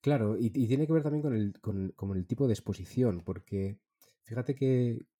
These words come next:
cuando se empezó a tipificar y medir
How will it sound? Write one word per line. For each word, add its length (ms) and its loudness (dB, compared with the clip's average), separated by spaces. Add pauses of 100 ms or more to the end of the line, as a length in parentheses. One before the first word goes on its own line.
(160)
cuando 680 0
se 180 -6
empezó 580 0
a 80 0
tipificar 720 -2
y 100 2
medir 520 -4